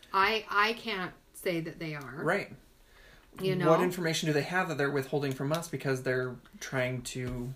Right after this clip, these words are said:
Speaker 1: Because it is just a fact that fear is one of the best ways to control people
Speaker 2: Mm-hmm.
Speaker 1: and leaving people stupid. So, I, you know, I, we could go on forever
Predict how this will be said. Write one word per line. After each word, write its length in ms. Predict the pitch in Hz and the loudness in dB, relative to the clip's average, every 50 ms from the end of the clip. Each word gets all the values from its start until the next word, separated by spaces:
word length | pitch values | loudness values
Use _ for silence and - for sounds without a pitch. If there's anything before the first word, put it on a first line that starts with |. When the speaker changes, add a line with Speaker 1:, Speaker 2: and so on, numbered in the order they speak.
| - | -4
Speaker 1:
Because 380 | - 240 233 247 254 240 233 240 | -4 -2 -2 2 2 0 0 2
it 180 | - 233 247 | 0 2 4
is 240 | 262 269 285 269 240 | 4 4 2 0 -2
just 220 | 240 240 240 - 226 | -4 -4 -2 -2 -4
a 60 | 202 | -4
fact 720 | 202 - - - 226 196 185 175 160 160 160 - - - - - _ - _ _ _ - - _ - | -4 -4 -2 0 2 2 2 2 0 -2 -6 -10 -16 -20 -20 -20 _ -20 _ _ _ -20 -16 _ -6
that 160 | 190 165 - - - - - | -6 -4 -6 -12 -20 -10 -6
fear 560 | - 247 247 214 185 170 165 156 151 156 160 - - _ _ _ - _ | -2 0 2 2 2 2 0 -2 -2 -4 -6 -10 -18 _ _ _ -10 _
is 140 | 180 180 185 | -8 -6 -4
one 160 | 202 196 190 | -4 -2 -2
of 140 | 190 180 180 | -2 -4 -4
the 80 | 180 175 175 - _ - - | -6 -8 -10 -14 _ -6 -2
best 360 | 277 262 262 262 262 - - | 0 0 0 0 -4 -8 -12
ways 300 | 170 151 - - - - | -12 -12 -12 -12 -14 -14
to 60 | - - | -16 -14
control 280 | - 175 156 - 139 160 | -12 -10 -10 -10 -10 -8
people 320 | - - - - 165 - - 165 | -10 -10 -12 -12 -14 -10 -8 -6
Speaker 2:
Mm-hmm. 420 | 156 143 151 147 160 143 175 202 226 - - - - - 214 | -6 -6 -6 -8 -8 -8 -10 -10 -12 -12 -18 -20 -10 -6 -4
Speaker 1:
and 280 | 214 208 208 220 214 208 - | -2 -2 -2 -4 -6 -10 -8
leaving 300 | 208 208 208 208 208 202 | -6 -6 -4 -4 -6 -6
people 220 | 202 208 196 196 | -6 -8 -8 -4
stupid. 440 | 196 - - - - - - - - - - - - _ - - | -4 -4 -4 -4 -6 -10 -14 -14 -16 -20 -20 -20 -20 _ -20 -20
So, 480 | - - - 220 208 196 190 190 190 196 - - - - - - - - _ - - - - - - - - - - - - - - - | -20 -6 -2 0 0 2 0 -2 -4 -8 -14 -20 -20 -20 -20 -20 -20 -20 _ -20 -20 -20 -20 -20 -20 -20 -20 -20 -20 -20 -18 -12 -2 2
I, 200 | 233 240 233 - | 2 2 2 0
you 200 | 220 233 233 226 | 0 0 0 2
know, 260 | 208 180 170 170 170 - - - | 2 0 0 -2 -4 -8 -12 -8
I, 220 | - 180 170 165 - - - - - - - - | -4 -4 -4 -4 -6 -10 -14 -16 -16 -18 -16 -14
we 60 | 185 170 | -12 -12
could 120 | 175 165 | -10 -10
go 120 | 156 143 143 | -10 -10 -8
on 240 | 143 139 143 143 147 | -8 -8 -10 -10 -10
forever 320 | 156 151 143 139 139 143 | -10 -10 -10 -10 -10 -12